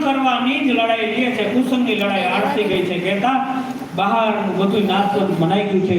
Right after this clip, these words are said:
સત્સંગ જ સાચો મનાઈ ગયો છે, એ-, એનું તો કલ્યાણ થાય એમાં કાંઈ વાંધો નથી,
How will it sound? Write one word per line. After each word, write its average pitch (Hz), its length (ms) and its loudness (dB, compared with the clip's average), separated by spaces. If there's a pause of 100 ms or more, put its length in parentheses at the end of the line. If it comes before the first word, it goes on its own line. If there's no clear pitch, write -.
સત્સંગ 190 480 0
જ 220 260 0
સાચો 190 300 2
મનાઈ 180 360 0
ગયો 190 220 2
છે, 165 160 2 (480)
એ-, 170 180 0 (160)
એનું 190 300 2
તો 220 80 2
કલ્યાણ 208 460 2
થાય 196 380 2
એમાં 185 200 0
કાંઈ 165 220 0
વાંધો 156 300 0
નથી, 135 260 -2